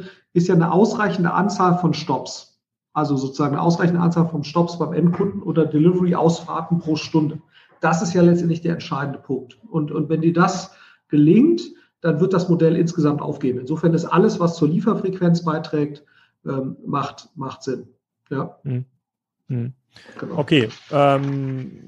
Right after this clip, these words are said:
Speaker 2: gibt es aus deiner Sicht irgendwo eine natürliche Grenze? Also du hast gerade gesagt, sozialversicherungsrechtliche, sozialversicherungs-, äh, äh, pflichtige Anstellung der Mitarbeiter könnte dazu führen, dass das eben nicht mehr so geht. Also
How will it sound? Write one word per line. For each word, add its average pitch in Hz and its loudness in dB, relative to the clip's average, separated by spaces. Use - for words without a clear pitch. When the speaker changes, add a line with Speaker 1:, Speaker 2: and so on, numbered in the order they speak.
Speaker 2:
gibt 202 -4
es 277 0
aus 220 -2
deiner 214 2
Sicht 202 -6
irgendwo 202 0
eine 196 0
natürliche 185 2
Grenze? 170 2
Also 151 4
du - 6
hast 175 0
gerade - -2
gesagt, 175 2
sozialversicherungsrechtliche, 175 2
sozialversicherungs-, 156 -2
äh, 156 -4
äh, 151 -6
pflichtige 160 -2
Anstellung 175 0
der 156 2
Mitarbeiter 175 0
könnte 165 0
dazu 160 -2
führen, 175 2
dass 156 0
das 160 -4
eben 160 0
nicht 165 0
mehr 165 2
so 147 0
geht. 175 0
Also 160 4